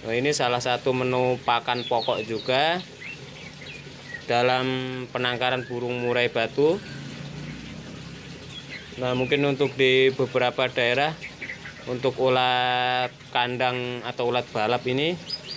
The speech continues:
agak susah ya, sobat semua. Namun tidak mengapa, bisa kita gantikan dengan ini, ulat Hongkong ya. Walaupun,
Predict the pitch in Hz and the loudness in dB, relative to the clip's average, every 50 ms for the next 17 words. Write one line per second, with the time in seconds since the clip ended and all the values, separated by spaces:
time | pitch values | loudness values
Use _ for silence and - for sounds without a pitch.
0 | - - - - 117 110 - 120 110 - 131 123 - 160 147 131 123 120 120 117 | -12 -10 -6 -4 -4 0 0 0 0 0 -2 -2 0 2 4 4 4 4 2 2
1 | - 120 - 117 110 - 113 110 107 113 120 127 139 156 156 - - - - - | 0 -2 -2 -2 -2 -2 -2 -2 -2 0 0 0 0 -2 -4 -8 -12 -16 -14 -14
2 | - - - - - - - - - - - - - - - - - - - - | -14 -14 -14 -16 -16 -16 -16 -16 -16 -16 -16 -16 -16 -16 -16 -16 -16 -16 -12 -6
3 | 120 120 120 123 131 131 123 135 131 127 - 123 117 120 120 120 120 117 117 113 | -2 0 2 2 2 2 2 2 2 2 4 4 4 4 4 2 2 0 -2 -2
4 | 113 110 107 - 123 131 143 156 170 180 185 180 175 151 - 123 - 131 127 123 | -2 -2 -2 0 2 4 4 6 4 4 2 0 -2 -8 -10 -6 -2 0 0 0
5 | 117 - - 131 131 127 123 - 123 110 110 107 120 113 - 135 135 139 131 127 | -2 -4 -6 -2 0 0 0 0 0 -2 0 -2 -2 0 0 2 2 2 2 2
6 | 117 120 123 123 123 123 131 139 147 - - - - - - - - - - - | 2 2 2 2 2 2 2 0 -2 -4 -8 -16 -16 -16 -16 -16 -16 -16 -14 -6
7 | - 120 120 123 123 123 127 123 123 127 123 127 123 123 123 123 123 - 110 110 | 0 4 4 6 6 6 4 4 2 2 2 2 2 2 2 0 -2 -4 -6 -8
8 | 117 117 113 143 131 120 113 120 131 131 - - - - - - - - 113 113 | -6 -2 0 0 0 0 0 -2 -4 -4 -8 -12 -14 -16 -16 -14 -6 -2 0 2
9 | 113 117 117 113 - 151 156 | 4 2 2 2 2 2 4